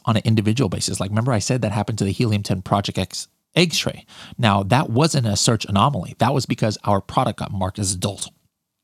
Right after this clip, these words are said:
But sometimes it happens to a lot of people. Helium ten is tracking those anomalies. So go to helium ten dot com forward slash A S A, all right, and, and sign up there for notifications on if we detect some major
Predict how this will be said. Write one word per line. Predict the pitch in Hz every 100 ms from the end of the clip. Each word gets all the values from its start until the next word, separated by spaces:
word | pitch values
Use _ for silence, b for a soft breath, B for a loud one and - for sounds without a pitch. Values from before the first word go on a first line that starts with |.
| _ - _
But | 113 113
sometimes | - 131 165 151 151 120 - -
it | 117
happens | 131 123 131 -
to | - -
a | 110
lot | 98 104
of | 101
people. | - 95 78 B B B B
Helium | - 151 156 143
ten | - 156
is | 139 107
tracking | - - 127 131 131
those | 117
anomalies. | 101 104 123 92
So | - 110
go | 135
to | 139
helium | - 139 139 151 156
ten | - 117 101 b b b _
dot | 98 110 -
com | - 104 92 -
forward | - - 113 131
slash | - 110 101 - - -
A | 117 135 -
S | 110 - -
A, | 110 87 - _ _ _ _ -
all | 107
right, | 113 -
and, | 107
and | 110 98
sign | - 117
up | 147 -
there | 123 131
for | 120 104 B B B
notifications | 104 110 123 123 147 139 123 104
on | 98
if | 95
we | 104 113
detect | 123 120 - 90
some | - 107 101
major | 101 101 113 104